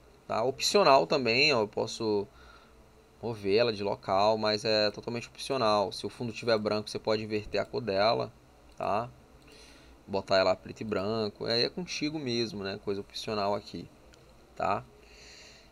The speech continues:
A resolução tá de um por um, posso aumentar,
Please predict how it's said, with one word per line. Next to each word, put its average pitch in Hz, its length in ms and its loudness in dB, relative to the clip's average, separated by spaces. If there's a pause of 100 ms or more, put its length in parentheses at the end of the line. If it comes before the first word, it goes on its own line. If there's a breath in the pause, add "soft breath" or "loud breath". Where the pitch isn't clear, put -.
(140)
A - 60 -10
resolução 107 500 -4
tá 107 120 0
de 101 140 -8
um 98 60 -10
por 156 220 -2
um, 139 420 -2 (320)
posso 110 260 -4
aumentar, 120 720 2